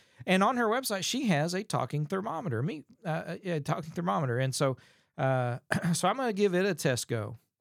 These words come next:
as well and, and try that. But definitely a talking thermometer is important.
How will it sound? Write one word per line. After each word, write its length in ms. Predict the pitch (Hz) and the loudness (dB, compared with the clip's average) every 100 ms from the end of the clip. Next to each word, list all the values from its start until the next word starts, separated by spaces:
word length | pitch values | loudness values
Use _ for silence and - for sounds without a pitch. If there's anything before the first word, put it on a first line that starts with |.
| - - | -20 -6
as 360 | 131 127 120 123 | -2 0 -2 -4
well 480 | 117 135 147 107 - - _ _ | -2 0 0 -4 -8 -20 _ _
and, 440 | - 123 120 117 117 | -4 -2 0 -2 -4
and 200 | 131 120 | -6 -6
try 300 | - 131 120 | -2 0 0
that. 400 | 117 123 117 127 | 0 -2 -2 -4
But 160 | 131 135 147 | -4 -4 -4
definitely 440 | 131 240 240 226 | 0 2 0 0
a 60 | 185 | 0
talking 380 | 170 160 147 143 | 0 -2 -2 -4
thermometer 520 | 143 139 139 131 120 | -2 0 0 0 -2
is 460 | - 127 123 120 127 - | -2 -2 -2 -2 -6 -4
important. 840 | 123 117 - 131 127 123 107 - | -4 -4 -4 -2 -2 -4 -8 -12